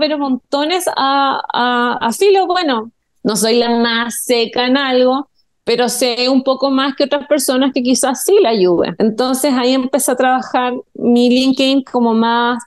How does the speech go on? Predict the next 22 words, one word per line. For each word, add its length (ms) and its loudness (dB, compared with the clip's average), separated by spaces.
en 160 0
serio, 400 0
como 200 0
una 180 0
plataforma 580 -2
de, 280 2
de 180 0
yo 80 0
entregar 480 0
valor 360 0
a 60 2
la 140 2
red. 220 -2
Y 220 2
en 140 2
eso 360 0
me 80 4
empezaron 600 0
ya 80 2
a 60 -2
contactar 540 -2
algunas 600 0